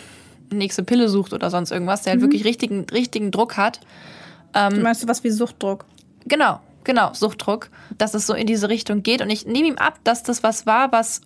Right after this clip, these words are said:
Speaker 1: unmittelbar befriedigt werden musste, was nicht, ähm, gutheißt oder was nicht entschuldigt, was für Taten er damit begangen hat.
Speaker 2: Mhm.
Speaker 1: Das sollten wir vielleicht gerade in dieser Folge noch mal ganz deutlich sagen,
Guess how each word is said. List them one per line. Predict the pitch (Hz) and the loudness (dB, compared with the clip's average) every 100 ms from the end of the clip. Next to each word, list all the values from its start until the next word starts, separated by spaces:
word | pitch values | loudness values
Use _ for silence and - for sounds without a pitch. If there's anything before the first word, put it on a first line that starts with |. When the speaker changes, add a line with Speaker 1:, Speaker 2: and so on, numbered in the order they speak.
| _ - | _ 0
Speaker 1:
unmittelbar | 269 254 240 226 214 | 2 2 2 0 0
befriedigt | 208 - 220 214 | -2 -2 -2 0
werden | 202 190 190 | -2 -2 -2
musste, | 240 - 277 330 - _ _ _ _ | -4 0 0 0 -4 _ _ _ _
was | 208 208 - _ _ _ | -2 -2 -8 _ _ _
nicht, | 214 247 277 - - 339 _ _ _ _ _ _ _ 208 | 0 0 0 -6 -10 -12 _ _ _ _ _ _ _ -4
ähm, | 208 | -2
gutheißt | 247 247 247 226 226 | -2 0 2 2 0
oder | 214 180 | -4 -4
was | 202 | -2
nicht | 226 233 - - | -2 -4 -8 -10
entschuldigt, | 196 - 208 196 185 | -8 -2 0 -2 -2
was | 165 | -6
für | - | -4
Taten | 190 185 190 | -4 -4 -2
er | 175 | -2
damit | 190 185 | -2 -4
begangen | 185 196 196 185 | -2 -2 -2 0
hat. | 190 | 4
Speaker 2:
Mhm. | 285 311 - - - - - | 4 2 -10 -20 -20 -20 -8
Speaker 1:
Das | 190 | 2
sollten | 233 262 | 2 2
wir | 226 | -2
vielleicht | 220 214 214 | 0 0 0
gerade | - 214 | -2 0
in | 214 | 0
dieser | - 214 | -4 -2
Folge | - 214 | 0 0
noch | 208 202 | -2 -2
mal | 196 | -2
ganz | 185 208 | -2 -2
deutlich | - 196 190 - | -2 -2 -4 -4
sagen, | 202 202 185 202 | -2 0 -2 -4